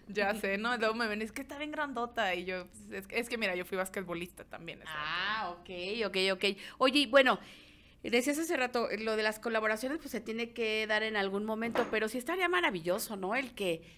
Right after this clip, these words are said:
Speaker 2: el que pudieras hacer algo con Voz de Mando,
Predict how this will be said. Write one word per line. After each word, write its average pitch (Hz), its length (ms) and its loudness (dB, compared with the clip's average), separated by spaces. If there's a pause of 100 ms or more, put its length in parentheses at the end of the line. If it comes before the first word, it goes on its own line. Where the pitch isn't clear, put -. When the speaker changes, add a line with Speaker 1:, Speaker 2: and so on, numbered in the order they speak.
(140)
Speaker 2:
el 185 100 -10
que 202 120 -4
pudieras 208 540 2
hacer 208 440 -4 (240)
algo 202 260 2
con 190 160 -4
Voz 180 180 -2
de 196 120 -2
Mando, 190 840 -2